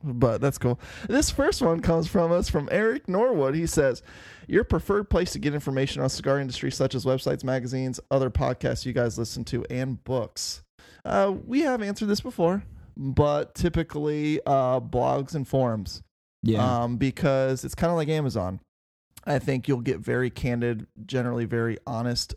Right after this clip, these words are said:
Speaker 1: opinions
Speaker 2: Yeah.
Speaker 1: on those to decide whether or not, you know,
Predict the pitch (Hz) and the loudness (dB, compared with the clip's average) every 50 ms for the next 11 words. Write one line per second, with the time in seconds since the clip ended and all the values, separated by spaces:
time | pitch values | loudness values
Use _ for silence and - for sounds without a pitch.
0 | _ - 127 123 - - 139 131 135 151 165 175 147 - 117 - - - 117 113 | _ -4 -4 -2 0 0 0 2 2 0 0 -2 -2 -6 -8 -8 -2 0 2 2
1 | 139 151 151 156 160 175 202 220 233 - - - _ _ - - - _ _ _ | 4 2 2 0 0 0 0 -2 -2 -4 -6 -12 _ _ -20 -20 -20 _ _ _
2 | _ _ _ - - - 170 139 143 - - 160 147 135 120 131 123 131 123 123 | _ _ _ -8 0 0 0 2 0 0 2 2 2 2 2 0 0 0 0 2
3 | 123 120 117 117 117 - _ _ _ - - 117 120 117 113 110 107 107 107 107 | 2 2 2 0 0 -4 _ _ _ -8 -2 0 2 2 2 2 2 2 2 2
4 | 104 | 0